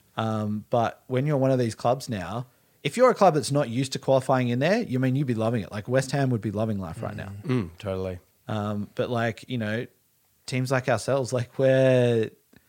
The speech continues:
Speaker 1: it, again, it just feels like a sort of a missed opportunity, um, where if we just put together, we didn't even need to have a, like, a stellar season. We just needed to, like, get a few, like, more positive results.
Speaker 2: It's really make or, I,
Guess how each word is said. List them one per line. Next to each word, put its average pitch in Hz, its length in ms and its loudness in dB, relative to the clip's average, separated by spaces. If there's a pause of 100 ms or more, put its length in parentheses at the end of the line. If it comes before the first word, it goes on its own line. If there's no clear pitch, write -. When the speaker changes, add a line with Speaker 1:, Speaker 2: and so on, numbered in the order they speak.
(480)
Speaker 1:
it, 127 160 -4
again, 127 300 0
it 104 100 -4
just 107 160 -8
feels 113 220 -4
like 107 160 -6
a 104 80 -4
sort 110 200 -6
of 104 100 -8
a 107 40 -6
missed 107 300 -4
opportunity, 104 680 -6 (360)
um, 98 420 -8 (200)
where 107 160 -4
if 104 100 -6
we 110 80 -6
just 117 220 -8
put 123 140 -10
together, 101 520 -8 (280)
we 120 80 -6
didn't 131 160 -2
even 123 140 -2
need 110 140 -4
to 107 60 -10
have 107 180 -4
a, 95 140 -10
like, 101 180 -10
a 92 60 -10
stellar 101 400 -6
season. 92 420 -12 (160)
We 110 80 -8
just 117 160 -6
needed 117 280 -2
to, 104 100 -10
like, 95 240 -8 (420)
get 113 140 -2
a 101 40 -2
few, 107 760 -4
like, 95 160 -6
more 95 140 -6
positive 92 380 -6
results. 87 520 -10 (600)
Speaker 2:
It's 143 220 -6
really 190 260 6
make 151 240 2
or, 127 160 2
I, 135 120 -2